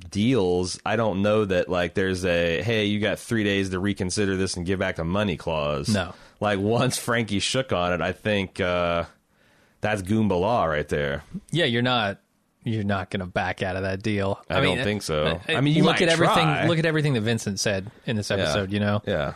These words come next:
Speaker 2: how he, he got into it thinking, "Oh, I can get out at any time," and that's what he was telling people
Speaker 1: Mm-hmm.
Speaker 2: and telling himself to a certain degree,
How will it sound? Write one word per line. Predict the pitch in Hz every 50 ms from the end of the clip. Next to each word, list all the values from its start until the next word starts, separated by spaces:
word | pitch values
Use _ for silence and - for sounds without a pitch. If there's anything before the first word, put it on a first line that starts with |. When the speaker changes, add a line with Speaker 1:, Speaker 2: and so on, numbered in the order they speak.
| - -
Speaker 2:
how | - 110 107
he, | 107 120 127 123 117 110 104 107 - _ -
he | - - 151 135
got | 127 117 113
into | 110 107 - - 110
it | 104 101
thinking, | - 113 104 - - -
"Oh, | 175 151
I | 117
can | - - 117 107
get | 113 107
out | 107 104 104
at | 98
any | 101 98 98 95
time," | - 110 101 104 101
and | 107 110
that's | 113 - -
what | 117 104
he | 104
was | 101 -
telling | - 110 95 98 101 98
people | - 107 98 - 104 101 101 101 98 -
Speaker 1:
Mm-hmm. | 98 98 95 85 76 73 78 78 - _ _ _ _ _ _ _ - - -
Speaker 2:
and | 113 107 101 101 95 98
telling | - - 120 117 110
himself | 101 95 - - 117 117 107 95 - - - - - - - -
to | - 113
a | 101
certain | - - 110 92 92 92
degree, | 95 98 98 95 92 90 92